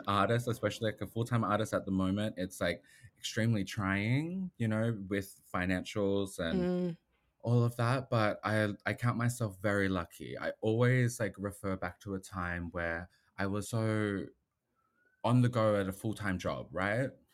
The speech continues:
Speaker 1: But then it got to a point three years later where I was just unhappy. So I always measure my financial stability with my day-to-day happiness.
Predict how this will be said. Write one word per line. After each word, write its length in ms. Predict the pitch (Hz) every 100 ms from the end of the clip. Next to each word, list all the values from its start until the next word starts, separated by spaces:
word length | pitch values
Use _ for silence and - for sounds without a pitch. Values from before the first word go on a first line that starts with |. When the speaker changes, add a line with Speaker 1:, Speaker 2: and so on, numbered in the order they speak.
| _ _ -
Speaker 1:
But 200 | 110 95
then 260 | 120 117 110
it 100 | 107
got 180 | 117 107
to 140 | 120
a 40 | 107
point 440 | - 113 104 98 - _ _ _
three 160 | - 110
years 240 | 107 98
later 360 | 107 107 101 95
where 360 | 92 95 92 -
I 100 | 90
was 160 | 92
just 140 | - -
unhappy. 680 | 92 90 85 - 71 - - _ _
So 160 | - 113
I 100 | 107
always 480 | 104 120 123 123 120
measure 360 | 107 104 110
my 400 | 104 101 95 92 -
financial 460 | - 95 92 95 -
stability 640 | - 101 95 92 90 87 85
with 260 | 87 85 -
my 380 | 87 82 82 82 - _
day-to-day 460 | 85 92 101 95 87
happiness. 920 | 82 85 107 104 143 180 196 - -